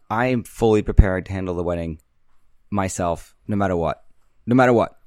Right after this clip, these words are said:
Even if it is, like, she's or he's going to the guys. I'm like, "All right, I'm gonna break away. I'm gonna make a phone call. I can do something.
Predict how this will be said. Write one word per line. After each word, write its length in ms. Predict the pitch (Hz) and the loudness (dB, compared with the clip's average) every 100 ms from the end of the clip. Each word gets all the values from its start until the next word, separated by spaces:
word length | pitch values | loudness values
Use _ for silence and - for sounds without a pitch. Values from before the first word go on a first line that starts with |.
| _ _ - | _ _ -2
Even 220 | 143 156 | 0 2
if 100 | 165 | 0
it 80 | 151 | -2
is, 180 | 165 135 | -2 -2
like, 240 | 135 131 | -2 -2
she's 500 | - 139 135 - - _ | -6 -4 -4 -6 -16 _
or 80 | 120 | -6
he's 300 | 117 127 113 | -4 -2 -2
going 280 | 98 117 110 | 0 0 0
to 160 | - 104 | -4 -4
the 60 | |
guys. 400 | 110 110 80 - - _ _ | 0 0 0 -8 -20 _ _
I'm 120 | 110 | -4
like, 140 | 110 - | -4 -2
"All 80 | 113 | -2
right, 140 | 104 - | -2 -4
I'm 120 | 104 | -8
gonna 120 | 107 98 | -6 -4
break 260 | 107 104 | -4 -2
away. 320 | 117 127 151 - _ - - | -2 -2 -4 -12 _ -20 -12
I'm 60 | |
gonna 100 | 104 | -8
make 120 | 101 90 | -6 -8
a 40 | |
phone 200 | 107 117 | -6 -6
call. 340 | 127 131 127 - | -4 -4 -6 -10
I 60 | |
can 80 | 98 | -10
do 80 | 90 | -8
something. 440 | - 123 131 123 | -8 -8 -8 -8